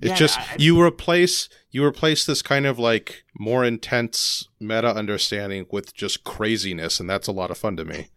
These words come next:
Speaker 2: <laughs> Yeah, I know, but if I'm gonna do that, then I wanna, you know,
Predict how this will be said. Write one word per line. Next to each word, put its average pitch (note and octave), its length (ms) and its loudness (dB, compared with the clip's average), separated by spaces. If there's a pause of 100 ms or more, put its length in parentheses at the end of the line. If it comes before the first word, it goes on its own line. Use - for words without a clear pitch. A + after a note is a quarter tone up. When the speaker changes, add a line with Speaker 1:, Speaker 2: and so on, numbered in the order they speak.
(180)
Speaker 2:
<laughs> - 120 -14 (720)
Yeah, D4+ 280 2
I F3+ 140 0
know, G3+ 280 -4
but C3+ 240 -4
if C3+ 220 -6
I'm E3+ 120 -4
gonna F3 200 -2
do D#3 180 -4
that, D3+ 260 -4
then G#2+ 120 0
I A2 80 0
wanna, A2+ 280 -2 (100)
you G2+ 100 -6
know, F#2+ 260 -2